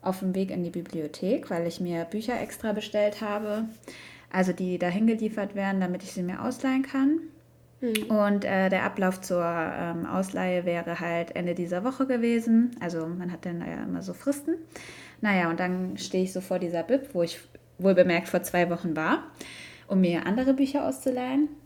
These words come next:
Speaker 1: Naja, und dann sagen die zwei Herrschaften, die da am Eingang stehen, "Ja, können Sie uns denn einen, äh, geimpften oder, äh, Genesenen Ausweis zeigen oder dass Sie getestet sind?"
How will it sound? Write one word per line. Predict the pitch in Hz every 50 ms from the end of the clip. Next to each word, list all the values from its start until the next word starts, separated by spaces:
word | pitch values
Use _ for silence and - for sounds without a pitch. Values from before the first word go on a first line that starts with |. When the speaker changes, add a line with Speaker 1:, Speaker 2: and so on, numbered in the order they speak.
| - -
Speaker 1:
Naja, | 208 202 190 180 165 -
und | - 202 202 202
dann | 220 202 202 202
sagen | 190 185 180 185 190 202 202
die | 208 202 190 190
zwei | 190 - 196 180
Herrschaften, | 175 170 175 160 170 - - 226 220 - 277
die | 277 262
da | 214 185
am | 175 170
Eingang | - - 165 170 175 190
stehen, | 190 - - 233 233 233 220
"Ja, | 208 185 170 165 165 165
können | - 196 185 185
Sie | 196
uns | 190 190 190 -
denn | - 202 202 202 208 208
einen, | 185 185 180 175 175 170 170 170 170 180
äh, | - - 170 170 170 170
geimpften | 180 175 190 196 190 196 - - - 254
oder, | 254 240 240 233 233 226 226 226 226 226 226 226 - - 226 226 220 220 220 220
äh, | 220
Genesenen | 214 196 190 196 202 208 220 233 240 233 233 247 240 240 269
Ausweis | - 240 240 247 247 - - - 240 240 247 240 - -
zeigen | - 247 247 247 247 247 240
oder | - 214 214 214 214 208
dass | 214 214 220 -
Sie | - 226 220 214 220
getestet | 220 240 240 - 294 285 - - 185 185 -
sind?" | - 160 160 160 170 -